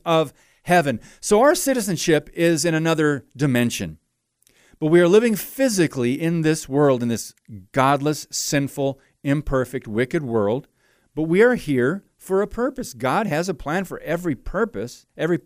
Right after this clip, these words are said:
every human being, and, and we can walk in it or choose not to walk in it. But let's,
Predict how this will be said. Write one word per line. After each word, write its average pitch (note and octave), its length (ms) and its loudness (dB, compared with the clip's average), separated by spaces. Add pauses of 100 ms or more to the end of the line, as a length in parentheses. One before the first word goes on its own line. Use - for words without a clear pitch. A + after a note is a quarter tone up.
(140)
every E3 240 -4
human C#3+ 240 -4
being, E3 240 0
and, A2+ 140 -6 (360)
and C3 240 -4
we D3 80 2
can C3+ 160 -6
walk F#3 300 0
in G3+ 60 -2
it G3 100 -2
or D#3 200 0
choose D3+ 320 -2
not F#3+ 220 0
to D#3 60 -8
walk A#2 260 -4
in G#2 80 -4
it. G2 100 -8
But C3 120 -10
let's, - 280 -4